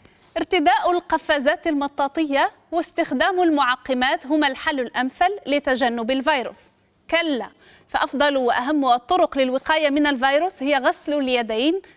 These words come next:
باستمرار بالماء والصابون وعدم لمس الوجه والأنف والعينين.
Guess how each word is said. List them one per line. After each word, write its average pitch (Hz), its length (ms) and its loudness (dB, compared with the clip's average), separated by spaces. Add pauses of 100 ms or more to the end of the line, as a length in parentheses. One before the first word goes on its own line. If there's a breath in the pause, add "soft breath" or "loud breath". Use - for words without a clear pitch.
باستمرار 269 760 -2
بالماء 240 440 -2
والصابون 247 600 -2 (280 loud breath)
وعدم 294 640 0
لمس 277 400 -2
الوجه 247 420 -2
والأنف 269 680 -4
والعينين. 233 680 0